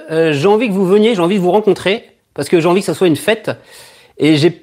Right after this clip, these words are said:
j'ai pas souvent l'occasion, euh, d'avoir une salle comme ça assez, assez grande pour vous rencontrer. Et d'autant plus que Paris, je vais pas y rester longtemps puisque, euh,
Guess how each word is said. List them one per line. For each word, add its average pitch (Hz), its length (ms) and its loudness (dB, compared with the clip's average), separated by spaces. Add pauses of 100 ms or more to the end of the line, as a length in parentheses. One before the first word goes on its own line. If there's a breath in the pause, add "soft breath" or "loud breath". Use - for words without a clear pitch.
(120)
j'ai 139 160 -2
pas - 180 -8
souvent 240 300 0
l'occasion, 220 680 2
euh, 160 300 2
d'avoir 160 400 2
une 151 160 -2
salle 208 280 -2
comme 160 160 -2
ça 190 160 -2
assez, 165 320 0
assez 143 320 -2
grande 147 420 0 (440 soft breath)
pour 147 160 -2
vous 185 80 2
rencontrer. 208 680 -2 (220)
Et 151 200 0
d'autant 160 260 0
plus 233 220 -4
que 196 100 0
Paris, 185 380 -2
je 156 60 -8
vais 151 80 -4
pas 180 140 -2
y 185 60 0
rester 180 240 -2
longtemps 180 300 0
puisque, - 320 -8
euh, 175 320 4